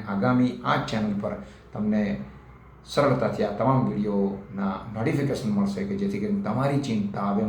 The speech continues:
મારી ચિંતા છે, તમારા બાળકો મારા બાળકો છે. દરેકે દરેકને best of luck.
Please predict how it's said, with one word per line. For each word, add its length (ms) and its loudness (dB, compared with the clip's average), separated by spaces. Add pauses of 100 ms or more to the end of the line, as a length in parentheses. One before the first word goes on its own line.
મારી 300 0
ચિંતા 380 -4
છે, 100 -18 (300)
તમારા 400 0
બાળકો 300 0
મારા 340 -2
બાળકો 300 -12
છે. 160 -20 (640)
દરેકે 340 -4
દરેકને 480 4 (420)
best 280 -4
of 120 -6
luck. 180 2